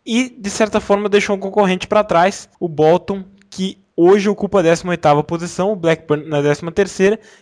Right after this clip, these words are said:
e o Stoke conseguindo mais um resultado razoável, um empate fora de casa, vai se mantendo entre os dez primeiros do campeonato.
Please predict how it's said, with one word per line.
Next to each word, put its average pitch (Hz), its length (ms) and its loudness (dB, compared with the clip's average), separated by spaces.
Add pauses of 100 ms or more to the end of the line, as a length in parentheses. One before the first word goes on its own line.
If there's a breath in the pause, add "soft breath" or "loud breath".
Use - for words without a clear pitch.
e 247 120 -4
o 240 80 -2
Stoke 202 480 0
conseguindo 160 460 -4
mais 131 680 -2
um 151 200 -4
resultado 147 420 -2
razoável, 180 520 2
um 147 40 -2
empate 147 340 0
fora 156 200 0
de 165 120 -8
casa, 170 320 0 (240 soft breath)
vai 156 160 2
se 160 100 -12
mantendo 160 380 -2
entre 160 200 -4
os 165 80 -8
dez 143 200 0
primeiros 139 340 -6
do - 60 -20
campeonato. 143 580 -4